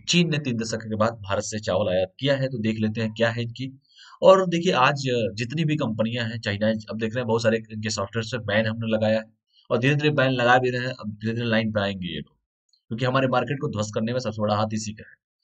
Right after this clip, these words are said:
आज पूरा का पूरा मार्केट चाइनीज इंडस्ट्री से भरा पड़ा हुआ है, चाइना के सामानों से भरा पड़ा है।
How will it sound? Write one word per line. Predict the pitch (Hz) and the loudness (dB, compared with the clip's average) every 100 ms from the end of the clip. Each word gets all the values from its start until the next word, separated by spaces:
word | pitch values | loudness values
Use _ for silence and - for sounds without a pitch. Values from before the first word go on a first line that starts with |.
| _ _ - | _ _ -6
आज | - | -2
पूरा | 143 147 | 2 2
का | 131 | 2
पूरा | 131 123 | 2 2
मार्केट | 117 120 117 | 0 -2 0
चाइनीज | 107 113 110 - - | 0 2 -4 -8 -4
इंडस्ट्री | 110 110 117 | -2 0 -2
से | 107 | -4
भरा | 90 107 107 | -4 0 0
पड़ा | 107 87 | 0 -4
हुआ | 82 | -6
है, | - _ _ _ _ _ | -16 _ _ _ _ _
चाइना | 113 120 | 0 0
के | 123 | -2
सामानों | 113 117 131 131 | -2 0 2 2
से | 113 | -2
भरा | 92 90 | -6 -8
पड़ा | - - | -10 -20
है। | _ | _